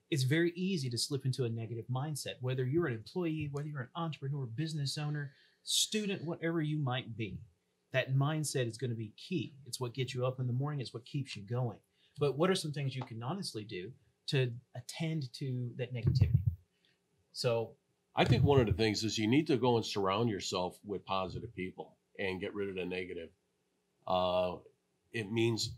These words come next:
Speaker 2: along the way, you might have to drop some of your friends, because while they, they might have your interests at heart, they've given up on their dreams. So they're like, "Oh, do you really wanna do that?"
Speaker 1: Very true. Very true.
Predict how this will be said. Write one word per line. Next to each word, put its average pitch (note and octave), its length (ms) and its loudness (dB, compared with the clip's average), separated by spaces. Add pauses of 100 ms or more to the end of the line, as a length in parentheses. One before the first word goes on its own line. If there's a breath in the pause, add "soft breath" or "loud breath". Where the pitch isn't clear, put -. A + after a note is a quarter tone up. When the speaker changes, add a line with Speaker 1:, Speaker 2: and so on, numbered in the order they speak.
Speaker 2:
along A2+ 420 2
the A2 80 2
way, A2+ 220 2
you A#2+ 200 2
might D#3+ 200 0
have B2 180 0
to G2+ 80 -10
drop A2+ 360 -6
some A#2 200 -4
of G#2 60 -2
your F#2+ 120 -4
friends, F#2+ 560 -6
because G2 600 -6 (540)
while A2+ 200 4
they, G#2+ 380 2 (760)
they A2+ 380 2
might B2+ 460 4
have A#2 440 2
your G2+ 420 -2
interests A#2 580 0
at F#2+ 140 -8
heart, C3 460 -2
they've G2 220 -2
given A#2 240 0
up G#2+ 160 -2
on G2+ 140 -4
their G#2+ 120 -2
dreams. F2+ 340 -8
So G#2 120 -6
they're G2+ 140 -6
like, F#2+ 280 -6
"Oh, G2 180 -4
do F#2+ 160 -6
you G2 140 -6
really G#2+ 420 -6
wanna G#2 320 -4
do G2 240 -10
that?" G#2+ 100 -4
Speaker 1:
Very G#2+ 160 2
true. G#2 240 -6 (180)
Very G#2 140 -12
true. F#2+ 180 -16